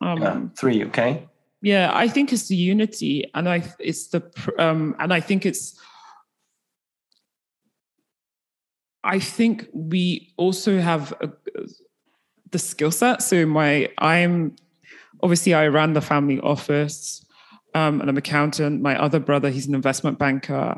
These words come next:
Speaker 1: My other brother, he, he runs his own business and he works in oil and,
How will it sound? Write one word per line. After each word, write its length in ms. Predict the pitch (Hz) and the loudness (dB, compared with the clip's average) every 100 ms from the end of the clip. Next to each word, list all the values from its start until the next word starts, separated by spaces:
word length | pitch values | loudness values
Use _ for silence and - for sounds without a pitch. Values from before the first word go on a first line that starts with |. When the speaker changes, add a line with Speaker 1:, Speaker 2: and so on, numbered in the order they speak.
| - | -4
Speaker 1:
My 220 | 143 131 | -4 -2
other 160 | 139 | -2
brother, 480 | 143 143 139 139 131 | -4 -4 -2 -2 -2
he, 600 | 139 143 143 135 156 - - | -2 -4 -4 -6 -8 -12 -16
he 360 | 139 147 151 | -12 -6 -4
runs 280 | 143 143 139 | -2 -2 -2
his 120 | 143 | -2
own 140 | 143 135 | 0 0
business 480 | 135 127 135 131 | -2 -2 -4 -4
and 100 | - | -6
he 80 | 127 | -6
works 280 | 127 - - | -4 -4 -6
in 80 | - | -4
oil 140 | 135 131 | -2 -2
and, 140 | - | -4